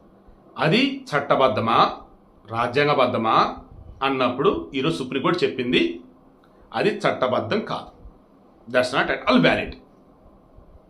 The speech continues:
కాబట్టి దేశంలో కారుణ్య నియామకాల కోసం ఎవరైతే ఎదురు చూస్తున్నారో ఒక్కసారి వాళ్ళ నెత్తిన పిడుగుపడ్డట్టు అయిపోయింది. అసలు ఏం జరిగింది?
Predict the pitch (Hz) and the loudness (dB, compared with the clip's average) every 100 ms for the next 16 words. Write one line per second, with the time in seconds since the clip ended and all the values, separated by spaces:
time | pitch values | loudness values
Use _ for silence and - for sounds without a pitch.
0 | _ _ _ _ _ - 135 127 131 131 | _ _ _ _ _ -8 0 2 2 2
1 | 214 311 - - - - _ _ _ 95 | 0 0 -6 -14 -20 -20 _ _ _ -12
2 | 113 165 170 165 160 190 240 - 147 147 | 0 2 2 2 4 4 2 -2 2 6
3 | 165 175 170 160 160 151 151 147 147 143 | 6 6 4 2 4 2 4 2 2 -2
4 | 143 143 156 135 135 151 135 139 139 202 | -2 0 2 2 0 -2 -4 -2 0 -2
5 | - - 127 - 131 170 151 127 127 165 | -4 -8 -8 -4 -4 0 0 0 -2 -4
6 | 139 131 123 104 117 143 - - - _ | -6 -2 -2 -2 -4 -6 -6 -12 -20 _
7 | - - - - - - - - _ _ | -20 -20 -20 -20 -20 -20 -20 -20 _ _
8 | _ 135 139 160 190 131 92 - | _ -6 0 2 2 0 -4 -12